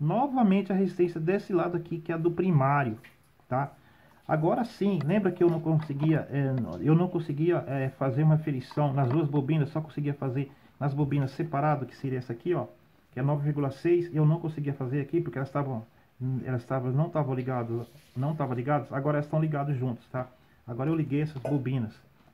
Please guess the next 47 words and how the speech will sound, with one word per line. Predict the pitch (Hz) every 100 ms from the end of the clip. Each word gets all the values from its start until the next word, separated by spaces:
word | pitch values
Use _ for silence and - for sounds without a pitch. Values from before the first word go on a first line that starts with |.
| _
coloquei | 139 135 151
um | 127
jumper | 147 151
daqui | 143 135 -
pra | 147 180
cá, | - 147 135
ó, | 113 - _ _ _ _ _ -
tá |
ok? | 113 - 165 165 - - - - -
Coloquei | - 160 170 165 160
um | 135
jumper | 117 143 151 160 156 - _ - _ _ - -
daqui | 131 - 147
pra | 151 165
cá | 151
nessa | 147 147
bobina | 156 151 139 151
do | 151
primário. | 160 180 160 143 120 113 - - _ _
E | 175
se | 240
eu | 233
for | 220
agora | 170 165
procurar | 147 156 151 143
na | 135
resistência | 135 156 139 - 131 120 123
aqui | - 131 117 - - - -
do | 131
meu | 139 139
multímetro | 143 - 160 160 156 117
agora, | 160 180 123 - _ _
do | 143
pino | 170 226 226 208
um |
pro | - 160
pino | 160 143
cinco, | - 190 190 -
olha, | - 208 202 156
olha | 151 190
a |
resistência | 180 175 156 175 170
que | 175
eu |
vou | 175
encontrar | 170 180 156 - 147
agora. | 147 135 123 110